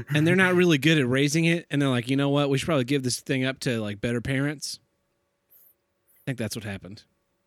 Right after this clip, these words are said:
Speaker 1: Well, I mean, you guys have done, you've, you've made the show your own, and I think it's a good, uh, positive thing.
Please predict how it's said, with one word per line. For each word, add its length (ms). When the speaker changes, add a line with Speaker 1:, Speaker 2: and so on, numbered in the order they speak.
Speaker 1:
Well, 120
I 40
mean, 180
you 100
guys 100
have 100
done, 240
you've, 200
you've 160
made 200
the 60
show 200
your 200
own, 440
and 220
I 100
think 160
it's 120
a 40
good, 220
uh, 140
positive 480
thing. 340